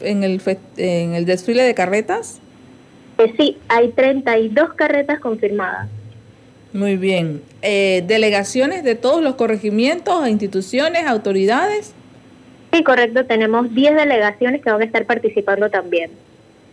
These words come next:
Speaker 1: Muy bien. Eh, ¿qué otro tipo de actividades? Sabemos que ya se dio un concurso de oratoria relacionado al tema. ¿Cómo fue la presentación, la participación de los niños en este,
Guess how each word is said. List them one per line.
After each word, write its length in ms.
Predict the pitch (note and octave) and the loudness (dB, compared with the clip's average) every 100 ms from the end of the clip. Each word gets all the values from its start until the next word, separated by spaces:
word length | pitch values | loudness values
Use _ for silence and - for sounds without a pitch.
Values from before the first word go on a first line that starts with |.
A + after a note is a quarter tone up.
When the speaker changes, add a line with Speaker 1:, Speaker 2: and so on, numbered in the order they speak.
| - _ G3+ | -20 _ -8
Speaker 1:
Muy 240 | F#3+ F3+ | -6 -2
bien. 340 | E3 D#3+ D3+ - - - - | -2 -2 -4 -8 -20 -20 -4
Eh, 720 | A3+ A3 A3 - G#3 G#3 G#3 - | 0 2 4 4 4 4 2 0
¿qué 120 | C4 | 0
otro 240 | C#4+ D#4+ D#4+ | 0 0 -4
tipo 280 | D4+ D4+ | -2 2
de 140 | C4+ A3 | 2 2
actividades? 640 | G#3 A3 G#3+ G#3 B3 D#4 | 0 -4 -4 0 0 0
Sabemos 320 | C#4 A3 B3 | 0 0 0
que 140 | C4+ B3+ | 0 0
ya 160 | B3 | 0
se 100 | B3+ | 0
dio 100 | C4 | 0
un 100 | B3 | 2
concurso 640 | B3 A#3+ B3+ B3+ C#4+ C4 A#3+ | 2 0 0 0 2 2 2
de 120 | G#3+ | 2
oratoria 480 | G3+ G3 A3+ A#3+ B3+ | 2 2 0 0 2
relacionado 480 | A3+ F#3+ G#3 G#3 A#3 | 2 0 -2 0 0
al 140 | B3 | 0
tema. 280 | C4 C4 A3+ | 0 0 0
¿Cómo 200 | G#3+ A#3 | -2 -2
fue 160 | A#3 A#3+ | 0 0
la 140 | A3+ | 0
presentación, 640 | A3 G#3+ F3+ F3 G3 G#4 | -2 -4 -4 -6 -4 -4
la 100 | B3 | -2
participación 580 | G#3+ F#3+ - F#3+ F#3 A3+ | -4 -6 -8 -6 -4 -2
de 80 | A#3+ | -2
los 120 | A3 | 0
niños 280 | G#3 A#3 A#3+ | 0 0 0
en 100 | F#3 | -2
este, 300 | G3 A3 G#3 | -2 -2 -4